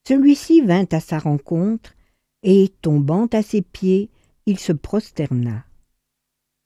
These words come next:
Mais Pierre le releva en disant : « Lève-toi,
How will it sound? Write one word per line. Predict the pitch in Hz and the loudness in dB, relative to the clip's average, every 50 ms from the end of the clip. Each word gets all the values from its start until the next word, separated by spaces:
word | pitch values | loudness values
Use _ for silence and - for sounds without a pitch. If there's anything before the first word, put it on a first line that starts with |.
| _ _ - | _ _ -8
Mais | 135 131 | -6 -6
Pierre | - _ - - 196 233 285 277 208 | -8 _ -2 0 0 2 2 2 0
le | 156 143 | 0 -2
releva | 135 143 139 135 143 170 202 233 285 | -2 -2 -4 -2 -2 -4 -2 -2 -2
en | 302 294 240 | 0 0 0
disant : « | 175 139 160 156 139 127 143 135 135 131 131 151 - _ _ _ _ _ _ _ _ _ _ _ _ | 0 0 -2 -4 -4 -4 -4 -4 -4 -4 -6 -8 -12 _ _ _ _ _ _ _ _ _ _ _ _
Lève-toi, | - 139 143 147 143 135 147 165 170 - - - 277 294 277 220 151 | -8 -6 -2 -2 -2 -2 -2 -4 -6 -6 -8 -6 -2 -2 -2 -2 -2